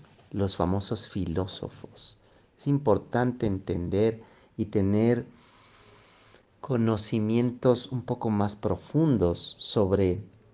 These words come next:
qué es esto de la espiritualidad y qué es el hombre, porque muchas veces pensamos que somos nuestro nombre, que somos nuestro, nuestra personalidad,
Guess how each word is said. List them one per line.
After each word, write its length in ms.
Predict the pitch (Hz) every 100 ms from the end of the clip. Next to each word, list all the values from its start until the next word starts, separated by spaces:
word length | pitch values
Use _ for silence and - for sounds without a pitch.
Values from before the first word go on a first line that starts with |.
| -
qué 180 | - 139
es 100 | 120
esto 360 | 123 - 101
de 100 | 92
la 80 | 90
espiritualidad 920 | 87 - 90 87 95 90 87 87 95 - _ _ _ _ _ _ _ _ -
y 120 | 110 104
qué 340 | 151 151 147 147
es 380 | - - - _ _ _ _ -
el 240 | 95 90
hombre, 560 | 98 135 127 87 82 - - _ _ _ _ _ _ _ -
porque 240 | 98 110
muchas 320 | 127 143 156
veces 260 | 147 147 -
pensamos 640 | 135 120 139 139 123 -
que 400 | - 117 104 - - _ _ _ _
somos 340 | - 127 127
nuestro 420 | 104 98 98 98 95
nombre, 500 | 101 101 98 62 - _ _ _ -
que 120 | 101
somos 480 | - 107 104 101 98
nuestro, 720 | 95 95 - 98 92 85 80 - - _ _ _ _
nuestra 360 | 101 101 104 98
personalidad, 1040 | 98 90 - 92 90 90 90 90 90 -